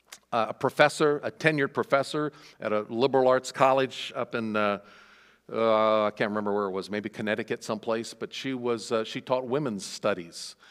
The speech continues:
and was a raging lesbian, and she hated anything Christian. Uh, but, uh, a pastor and his wife in that community reached out to her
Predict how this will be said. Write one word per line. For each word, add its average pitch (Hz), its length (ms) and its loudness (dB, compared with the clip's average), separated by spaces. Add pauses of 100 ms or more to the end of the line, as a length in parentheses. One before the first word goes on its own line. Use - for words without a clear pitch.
(200)
and 110 360 -2
was 107 200 -2
a 107 100 2
raging 120 560 -4
lesbian, 95 720 -4
and 104 400 -4
she 123 520 -6 (280)
hated 143 460 -2
anything 127 500 -6
Christian. - 440 -6 (2000)
Uh, 113 180 -6
but, 113 600 0 (340)
uh, 113 380 -2 (220)
a 127 100 -6
pastor 139 420 -2
and 120 100 -4
his 107 120 -8
wife 120 340 -6
in 113 100 -8
that 113 160 -6
community 104 640 -6 (160)
reached 117 380 -10
out 131 220 -6
to 87 80 -14
her 92 260 -12